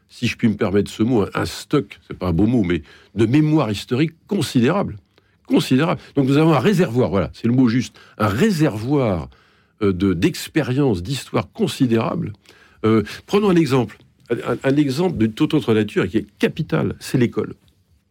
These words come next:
On voit bien que l'école de la République, c'est devenu une incantation. Récemment, je donnais une conférence, euh, euh, dans le diocèse d'Arras sur ce sujet. Mais, euh, le, la question, c'était de dire, mais est-ce que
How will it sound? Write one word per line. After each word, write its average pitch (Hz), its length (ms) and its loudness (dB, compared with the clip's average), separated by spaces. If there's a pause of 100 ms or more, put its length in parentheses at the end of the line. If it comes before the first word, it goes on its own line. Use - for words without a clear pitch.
(760)
On - 60 -2
voit 139 60 -2
bien 139 100 -2
que - 80 -10
l'école 110 240 -2
de 95 80 -2
la 90 100 0
République, 90 420 -2
c'est - 120 -10
devenu 90 220 2
une 90 80 2
incantation. 90 520 -4 (1700)
Récemment, 170 560 2
je 123 140 2
donnais 127 240 2
une 151 120 0
conférence, 110 720 -2
euh, 95 760 0 (800)
euh, - 360 -10
dans 95 180 0
le 98 40 0
diocèse 110 380 0
d'Arras 98 580 -4
sur - 220 -10
ce - 120 -6
sujet. 92 400 -2 (1200)
Mais, - 400 -2
euh, - 200 -6
le, 113 200 2 (260)
la 90 120 -2
question, 131 340 -2
c'était 98 260 -4
de 87 140 0
dire, 151 200 0
mais 113 200 0
est-ce 139 260 -4
que 196 300 0